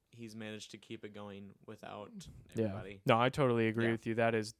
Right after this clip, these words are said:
Speaker 2: def-,
Speaker 1: Yeah.
Speaker 2: he definitely deserves a lot of respect for that.
Speaker 1: Like I said, Davis would be second if it wasn't, if it was doing this
Speaker 2: All
Speaker 1: earlier.
Speaker 2: year.
Speaker 1: Yeah.
Speaker 2: Yeah.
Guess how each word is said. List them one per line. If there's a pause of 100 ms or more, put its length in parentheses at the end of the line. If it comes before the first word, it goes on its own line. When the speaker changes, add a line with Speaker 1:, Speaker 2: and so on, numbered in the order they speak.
(100)
Speaker 2:
def-,
Speaker 1:
Yeah.
Speaker 2:
he
definitely
deserves
a
lot
of
respect
for
that.
Speaker 1:
Like
I
said,
Davis
would
be
second
if
it
wasn't,
if
it
was
doing
this (100)
Speaker 2:
All
Speaker 1:
earlier.
Speaker 2:
year.
Speaker 1:
Yeah.
Speaker 2:
Yeah.